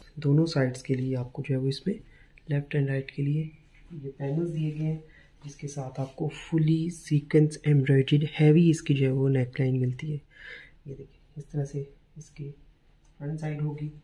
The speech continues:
जिसके साथ ये आपको इसकी फ्रंट एंड बैक साइड के लिए सीक्वेंस एम्ब्रॉयडर्ड बॉर्डर मिलता है। ये देखिए, ये आपको इसमें ट्राउज़र दिया गया है, ये आपको सीक्वेंस एम्ब्रॉयडर्ड इसकी स्लीव्स मिलती हैं।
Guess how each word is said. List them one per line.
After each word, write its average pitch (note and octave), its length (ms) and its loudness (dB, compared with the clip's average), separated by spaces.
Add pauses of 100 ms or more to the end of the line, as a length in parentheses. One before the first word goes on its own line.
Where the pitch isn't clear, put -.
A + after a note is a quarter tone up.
जिसके C#3+ 280 -10
साथ C#3 460 -6
ये D3 200 -2 (120)
आपको C3+ 300 -6
इसकी D3 360 -4
फ्रंट G3+ 500 2
एंड D3 200 2
बैक C3+ 260 -2
साइड C3 220 2
के C3+ 160 0
लिए C#3 220 2
सीक्वेंस D3 580 2 (140)
एम्ब्रॉयडर्ड B2+ 540 2 (300)
बॉर्डर B2+ 340 0
मिलता B2+ 300 0
है। B2+ 100 -4 (760)
ये B2+ 100 -4
देखिए, - 300 -16 (1120)
ये D#3 140 -8
आपको D3 220 -6
इसमें D3 280 -2
ट्राउज़र D3 340 0
दिया D#3+ 240 0
गया D3+ 220 -2
है, D3+ 120 -4
ये C#3+ 160 -6
आपको C#3 280 -8
सीक्वेंस D#3 680 -4
एम्ब्रॉयडर्ड C#3 600 -2
इसकी - 380 -6 (600)
स्लीव्स D3 420 -4
मिलती D3+ 300 -2
हैं। D3+ 220 -6